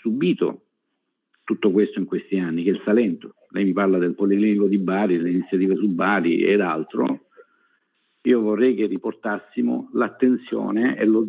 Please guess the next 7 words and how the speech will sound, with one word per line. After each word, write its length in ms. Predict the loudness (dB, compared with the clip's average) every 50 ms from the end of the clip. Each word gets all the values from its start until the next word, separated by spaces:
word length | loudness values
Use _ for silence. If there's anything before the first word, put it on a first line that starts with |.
| -4
zoom 520 | -4 -2 0 2 2 2 2 2 0 -2 -6 _ _ _ _ -2
dell'attenzione 1040 | 0 2 2 0 0 -2 -2 -2 -2 0 0 0 0 2 0 0 -2 -2 -2 -4 -6
di 220 | -6 -8 -6 -4
tap 420 | -2 0 0 0 -2 -4 -10 -14 -8
e 120 | -6 -4 -4
di 140 | -2 -4 -4
snam 640 | -2 -2 -2 -2 -2 -2 -2 -2 0 -2 -2 -4